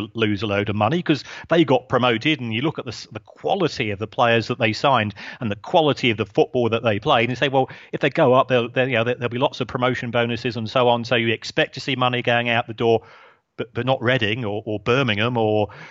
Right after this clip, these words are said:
or some of these other clubs who are just racking up s-, ridiculous amounts of money. Uh,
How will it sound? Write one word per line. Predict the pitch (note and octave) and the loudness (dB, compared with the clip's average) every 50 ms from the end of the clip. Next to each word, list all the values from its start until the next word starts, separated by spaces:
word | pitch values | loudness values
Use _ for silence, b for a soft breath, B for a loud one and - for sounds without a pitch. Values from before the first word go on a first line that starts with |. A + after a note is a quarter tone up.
| B B B | B B B
or | A#2 A2 A2+ | -4 -4 -2
some | - D#3 C3+ | 0 0 0
of | B2+ | 2
these | B2+ A#2 G#2 C#3 | 0 0 2 0
other | D#3 D#3+ B2+ | 0 0 -2
clubs | G2+ - G#2+ G2+ A2 A#2+ A2+ - | -4 -4 -2 -2 -2 -2 -2 -4
who | - C3 B2+ | -4 -2 0
are | B2 B2 | 0 -2
just | - D#3 C3 - | -2 -6 -8 -8
racking | - C#3 D3 D3 C#3 - - C3 B2 C3 | -6 -4 -2 -2 -2 -2 -4 -4 0 0
up | B2 A#2 B2 - - - | 0 0 0 -4 -10 -16
s-, | C3 - - - - - - | -16 -14 -14 -12 -14 -12 -8
ridiculous | - D#3 E3+ D#3+ - _ - E3+ E3 - - - D#3 C3+ B2 - | -4 -4 -4 -4 -4 _ 0 0 0 0 0 -4 -2 0 0 0
amounts | C3 B2 B2+ A#2+ A#2+ A2 - | 2 2 2 0 0 -2 -2
of | B2 G#2+ | -2 2
money. | C3 C3 C3 B2+ A#2 - - - - B B B B B B B - | 2 4 2 2 2 -2 -6 -8 -12 B B B B B B B -4
Uh, | - A#1 - B1 B1+ - - | -2 -2 -2 -2 -2 -2 -2